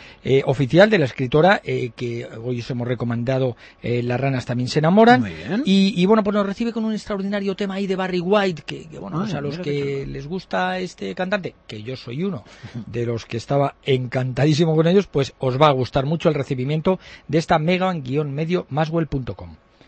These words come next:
Speaker 2: Vale.
Speaker 1: Y para los peques de la casa, www.cuentosparadormir punto com, todo seguido, cuentosparadormir punto com. Y es una idea educativa diferente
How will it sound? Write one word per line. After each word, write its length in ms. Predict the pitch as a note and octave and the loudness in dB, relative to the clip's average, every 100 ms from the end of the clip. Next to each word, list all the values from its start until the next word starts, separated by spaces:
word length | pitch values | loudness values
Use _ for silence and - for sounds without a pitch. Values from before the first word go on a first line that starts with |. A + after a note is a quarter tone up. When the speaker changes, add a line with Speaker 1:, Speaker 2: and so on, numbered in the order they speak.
| _ - - | _ -20 -16
Speaker 2:
Vale. 220 | G3+ F3+ E3 | -12 0 2
Speaker 1:
Y 340 | D#3+ D3+ D3+ | 4 4 4
para 220 | C3+ C#3 | 6 4
los 100 | B2+ - | 4 0
peques 260 | C3+ C#3+ | 2 4
de 80 | D3+ | 6
la 140 | E3 | 6
casa, 340 | F3 G#3+ B3 B3 _ | 6 6 6 2 _
www.cuentosparadormir 2750 | D#3 C#3+ D3+ E3+ A3 A3 - A#3 B3 A#3+ - _ - - _ - G#3+ B3 C4+ C4+ C4+ - F3 D#3 C#3 C#3 G#3 B3 | 0 2 2 4 4 4 2 0 2 0 -2 _ -20 -20 _ 6 10 10 8 2 -2 2 4 4 2 2 2 0
punto 320 | - A#3 G#3 | 0 0 0
com, 200 | D3 B2 B2 | -2 -8 0
todo 200 | A3+ A#3+ | 2 2
seguido, 380 | E3 C#3 A2+ | -2 -8 -8
cuentosparadormir 1040 | - G3+ A#3+ B3 A3+ G#3 - D#3+ D3 F3+ A#3+ | -6 2 4 4 0 -2 2 2 4 2 0
punto 300 | - A3+ G3 | 2 2 2
com. 240 | D3 B2 G#2+ - - - | 0 -4 -8 -16 -16 0
Y 80 | |
es 160 | D#3 - | 0 2
una 200 | - D#3 | 0 2
idea 180 | C3 F3+ | 4 4
educativa 540 | G3+ G3+ G3+ G#3 G3+ - | 4 2 0 2 0 -2
diferente 720 | D3+ E3 A#3+ - A#3 F#3+ A3 | -6 0 4 4 4 4 0